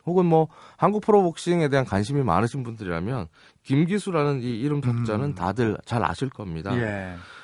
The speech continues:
Speaker 1: 스포츠에서 전설이 되려면 이름 앞에 이 최초라는 수식어가 좀 많이 붙어 있으면,
Speaker 2: 네.
Speaker 1: 어, 유리한데요. 김기수라는 이름 앞에는 항상 한국 최초라는 이 수식어가 붙어
Speaker 2: 예.
Speaker 1: 다녔습니다. 천구백오십팔 년 한국 복싱 사상 최초로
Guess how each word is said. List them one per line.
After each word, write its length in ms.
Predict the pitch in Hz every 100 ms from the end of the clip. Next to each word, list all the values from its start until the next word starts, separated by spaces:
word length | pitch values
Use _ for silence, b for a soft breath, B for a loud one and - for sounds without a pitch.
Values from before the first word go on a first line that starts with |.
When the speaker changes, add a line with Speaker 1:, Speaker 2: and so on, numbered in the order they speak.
| B
Speaker 1:
스포츠에서 480 | - - 269 302 240
전설이 360 | 143 165 190 175
되려면 520 | 120 110 127 120 73 -
이름 200 | 208 214
앞에 240 | 170 - 123
이 180 | 90 82
최초라는 720 | - 269 - 330 285 170 110
수식어가 400 | 98 131 113 110
좀 120 | 113
많이 180 | 82 98
붙어 220 | 113 -
있으면, 480 | 98 107 117 101 110
Speaker 2:
네. 180 | 113 104 90 87
Speaker 1:
어, 120 | 101 95
유리한데요. 640 | 135 143 110 87 131 92 B B B -
김기수라는 680 | 190 202 262 240 226 202 156
이름 180 | 143 120
앞에는 320 | - 113 135
항상 400 | - 196 208 208 - B
한국 400 | B 185 220 214
최초라는 720 | - 214 - 190 160 151 196 190
이 100 | 107
수식어가 480 | 98 139 117 107 104
붙어 420 | - 127 - 104
Speaker 2:
예. 40 | 107
Speaker 1:
다녔습니다. 680 | 104 98 95 82 85 90 78 B B B B
천구백오십팔 680 | 220 262 220 190 185 170
년 120 | 160 147
한국 300 | 190 190 -
복싱 320 | 160 165 160
사상 260 | 139 147 143
최초로 680 | 175 160 - 170 175 214